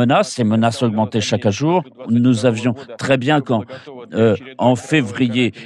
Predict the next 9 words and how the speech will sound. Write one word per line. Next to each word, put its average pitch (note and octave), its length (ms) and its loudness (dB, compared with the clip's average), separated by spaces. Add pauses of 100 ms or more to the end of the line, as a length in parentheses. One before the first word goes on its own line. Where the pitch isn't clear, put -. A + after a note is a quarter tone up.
(240)
deux D3 220 4
mille B2 160 0
vingt-deux, A#2+ 640 0 (160)
on A2 100 -6
savait B2+ 420 2
qu'il B2 200 0
allait B2 340 2
y - 20 2
avoir A#2+ 300 0